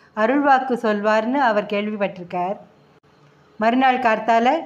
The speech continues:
தான் கண்ட கனவை கணவர்கிட்ட பகிர்ந்துட்டார். ரெண்டு பேருக்கும் சந்தோஷமா இருந்தாலும் வெள்ளைத்தாமரைக்கு எங்க போறதுன்னு புதுசா ஒரு கவலை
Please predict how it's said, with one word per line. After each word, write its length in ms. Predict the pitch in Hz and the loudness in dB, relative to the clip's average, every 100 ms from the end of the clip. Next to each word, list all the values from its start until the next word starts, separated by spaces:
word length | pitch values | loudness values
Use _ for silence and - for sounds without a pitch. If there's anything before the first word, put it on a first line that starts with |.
| - _ _ - | -10 _ _ 0
தான் 260 | 240 240 | 2 2
கண்ட 300 | 233 240 294 | 2 2 2
கனவை 340 | 294 233 247 262 | 2 2 2 2
கணவர்கிட்ட 640 | 226 226 254 269 240 220 | 2 2 0 0 -2 0
பகிர்ந்துட்டார். 760 | 208 196 220 220 196 185 190 202 - _ _ _ _ _ - | 0 -2 -2 -2 -2 -2 -2 -4 -14 _ _ _ _ _ -6
ரெண்டு 260 | 208 254 277 | -2 0 4
பேருக்கும் 360 | 311 311 339 | 4 4 2
சந்தோஷமா 560 | 247 226 254 262 285 277 | 2 2 2 2 2 2
இருந்தாலும் 640 | 247 226 226 233 208 214 - - - - 190 | 2 2 2 2 2 0 -6 -18 -20 -10 -2
வெள்ளைத்தாமரைக்கு 720 | 220 302 330 311 269 262 262 | 2 2 4 2 4 0 0
எங்க 320 | 233 220 277 | 0 2 0
போறதுன்னு 460 | 277 240 214 247 247 | 2 0 2 -2 -2
புதுசா 420 | 226 233 269 254 | -2 -2 2 2
ஒரு 140 | 226 | 2
கவலை 420 | 220 196 214 254 | 0 0 2 2